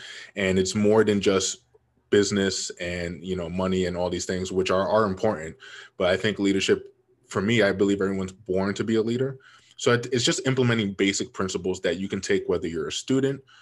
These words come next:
whether you're just starting out in your career, or maybe you're thirty, forty years in the game and you want a set of principles that you can kinda go back to. You know, it's really just creating that basic format. So I'm excited for it as well.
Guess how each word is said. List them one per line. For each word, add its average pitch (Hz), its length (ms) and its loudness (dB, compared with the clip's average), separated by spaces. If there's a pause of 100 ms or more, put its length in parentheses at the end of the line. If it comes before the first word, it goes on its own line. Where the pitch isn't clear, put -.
(160)
whether 87 260 -2
you're 82 320 -2
just 80 260 -6
starting 87 280 -2
out 85 100 -6
in 85 80 -10
your 80 140 -8
career, 104 340 2
or 110 220 -4
maybe 117 240 -4
you're 107 180 4
thirty, 101 240 0
forty 98 300 0
years 95 240 0
in 90 60 -10
the 87 60 -6
game 90 380 -6
and 85 320 -10
you 90 100 -8
want 85 220 -8
a 82 160 -8 (220)
set 90 200 -4
of - 120 -14
principles 85 460 -6
that 80 100 -4
you 82 100 -8
can 85 160 -14
kinda 82 180 -10
go 78 120 -8
back 92 260 -8
to. 78 260 -8 (500)
You 85 100 -12
know, 82 100 -8
it's 80 180 -12
really 90 200 -2
just 90 180 -8
creating 87 360 -4
that 71 200 -8
basic 76 320 -4
format. 71 460 -12
So 85 100 -8
I'm 95 140 -6
excited 82 340 -4
for 80 220 -4
it 80 40 -6
as 80 80 -6
well. 78 360 -8